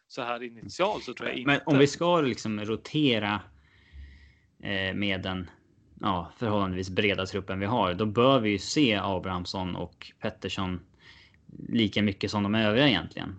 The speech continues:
Speaker 2: Och för, om de förvänt-, om de förväntas ju vara på samma nivå, så att säga, eh, i och med att de är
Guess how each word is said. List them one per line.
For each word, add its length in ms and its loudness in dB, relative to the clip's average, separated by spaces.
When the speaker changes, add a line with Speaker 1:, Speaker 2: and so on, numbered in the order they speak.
Speaker 2:
Och 160 -12
för, 100 -4
om 380 -2
de 120 2
förvänt-, 420 0
om 420 0
de 200 -2
förväntas 480 0
ju 40 2
vara 180 0
på 120 -8
samma 300 2
nivå, 360 -2
så 120 -12
att 60 -18
säga, 240 -8
eh, 280 0
i 200 0
och 40 0
med 100 0
att 120 -6
de 180 2
är 280 0